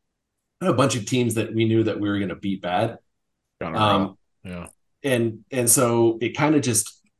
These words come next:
Speaker 1: progressed. Like, we knew that we were going to get better.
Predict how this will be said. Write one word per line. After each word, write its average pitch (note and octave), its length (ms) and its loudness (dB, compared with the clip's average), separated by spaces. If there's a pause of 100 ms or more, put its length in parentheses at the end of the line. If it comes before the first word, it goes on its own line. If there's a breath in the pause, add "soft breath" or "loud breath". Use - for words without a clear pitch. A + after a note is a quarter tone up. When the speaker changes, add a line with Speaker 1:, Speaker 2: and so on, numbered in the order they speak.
(220)
Speaker 1:
progressed. G2+ 640 0
Like, F#2+ 160 -4
we A2 140 0
knew B2 320 6
that G#2+ 180 2
we G#2+ 80 2
were G#2 140 0
going G#2 300 -2
to F#2 300 -2 (640)
get G#2 240 -2
better. G#2+ 420 -4